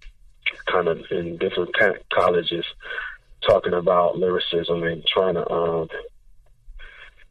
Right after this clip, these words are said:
you know, make the next generation or help the next generation and M Cs and producers to understand how important lyricism is in hip hop and being sharp with your craft.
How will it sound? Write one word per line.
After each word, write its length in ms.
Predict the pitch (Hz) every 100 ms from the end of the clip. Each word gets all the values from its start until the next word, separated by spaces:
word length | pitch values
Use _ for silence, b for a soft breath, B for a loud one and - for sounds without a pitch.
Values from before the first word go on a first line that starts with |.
| - -
you 140 | 95
know, 420 | 87 85 80 71 - - - - - -
make 260 | 98 95 -
the 80 | 85
next 300 | 92 - -
generation 760 | 92 87 95 92 - 85 82 - - - - B -
or 140 | 80 -
help 260 | 107 92 -
the 100 | 87
next 420 | 85 95 90 -
generation 680 | 95 87 85 92 90 - 73 64
and 240 | 73 69 - -
M 160 | 90 90 -
Cs 340 | 101 95 90
and 100 | 73
producers 520 | - 73 101 98 87 -
to 160 | - 90
understand 560 | 87 - 87 92 90
how 260 | 90 82 78
important 460 | - - 101 95 -
lyricism 640 | 90 107 101 87 82 82
is 280 | 82 80 80 78
in 100 | 82
hip 140 | - -
hop 240 | 78 73 - B B B - -
and 300 | 80 78 - -
being 240 | 90 87 80 -
sharp 280 | 101 90 -
with 100 | 85
your 100 | 78 -
craft. 460 | - 92 82 -